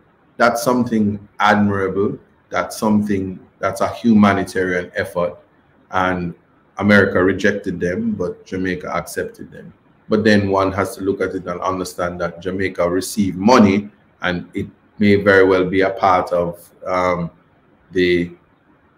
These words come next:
the agreement for the money that they received. I don't know. But juxtapose that with, even as we're saying this, there are places in the world, for instance,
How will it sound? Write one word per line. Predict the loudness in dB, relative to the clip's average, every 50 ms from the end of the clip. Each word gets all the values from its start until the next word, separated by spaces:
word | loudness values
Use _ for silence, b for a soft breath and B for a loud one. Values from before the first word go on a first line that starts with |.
| _ _ _ _ _ _ _ _ _ _ _ _ _ _ _
the | 0 4 6 6
agreement | 6 6 6 4 6 6 6 4 2 0 -2 -2 -4
for | -2 -2 -2
the | -2 -2
money | -2 -2 -2 -2 -2
that | -2 -2 -4 -4
they | -4 -4
received. | -4 -4 -6 -8 -10 -14 -14 -16 -16 -20 _ _ 0
I | 0 2
don't | 2 2 -2 -4 -8
know. | -10 -14 -18 _ _ _ _ _ _ _ _ _ _ _ _ _
But | 0 6 8 8 8 8 6 -2 -8 -8 -6
juxtapose | 2 4 4 4 4 -2 -2 -2 -2 -2 0 0 4 4 6 6 4 2 2
that | 2 2 2 2 0 -2
with, | 0 0 0 0 -2 -6 -14 -20 _ _ _ _ _ _
even | -2 2 4 4 4 4 4
as | 2 2 2 2
we're | 4 2 2
saying | 2 0 -2 -2 0 0 -2 -4 -6 -4
this, | -2 -2 -2 -2 -4 -8 -10
there | -2 2 4 4
are | 4 2 0 0
places | 0 0 0 0 -2 -4 -6 -4
in | -4 -2
the | -2 -2
world, | -2 -2 -2 -2 -4 -4 -6 -6
for | -4 -2 -2
instance, | -2 -4 -6 -10 -10 -12 -10 -10 -10 -10 -12 -16 -20 -20